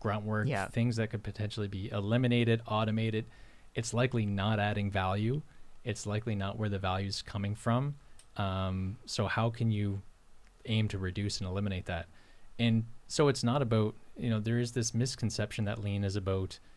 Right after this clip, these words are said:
Speaker 1: you know, reducing jobs and saving money, but it's really about getting rid of that, you know,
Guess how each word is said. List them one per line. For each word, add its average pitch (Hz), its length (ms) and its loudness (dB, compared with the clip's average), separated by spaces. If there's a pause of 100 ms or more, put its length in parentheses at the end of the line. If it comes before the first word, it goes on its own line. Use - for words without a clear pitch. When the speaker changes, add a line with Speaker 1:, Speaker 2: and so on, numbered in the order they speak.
(120)
Speaker 1:
you 110 60 0
know, 101 80 2
reducing 98 760 0
jobs 90 560 0
and 98 80 -6
saving 98 480 0
money, 95 360 0 (440)
but 107 100 2
it's 107 160 0
really 113 220 2
about 107 240 0 (120)
getting 107 300 0
rid 98 160 -2
of 95 140 -2
that, 95 240 0 (420)
you 113 120 -6
know, 95 180 -4